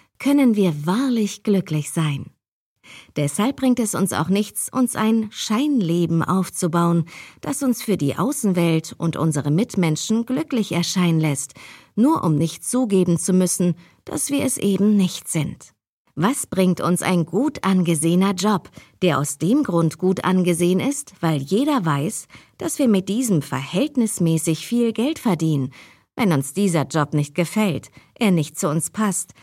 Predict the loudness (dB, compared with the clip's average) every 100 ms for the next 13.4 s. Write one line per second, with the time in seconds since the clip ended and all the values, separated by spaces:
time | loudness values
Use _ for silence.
0 | -20 _ -2 0 0 0 -2 -2 -2 0
1 | 4 4 2 2 0 2 0 0 0 -2
2 | -2 -2 -2 -2 -2 0 0 0 0 -2
3 | -2 -4 -4 -4 -2 0 2 2 0 -2
4 | -4 -2 -4 -4 -18 -20 -20 -20 -8 -6
5 | -2 0 2 0 -6 -4 -2 -2 -4 -6
6 | -4 -4 -2 -2 0 -2 -2 -8 -4 -2
7 | -2 -4 -8 _ _ _ _ -18 -18 -18
8 | -8 -6 -6 -6 -2 2 4 2 0 2
9 | 2 2 0 0 0 0 0 0 0 0
10 | 2 2 2 -2 -8 _ -4 -2 -2 -2
11 | 0 2 2 0 0 0 0 0 0 2
12 | 2 2 0 0 0 -2 0 0 -2 -4
13 | -6 -2 0 0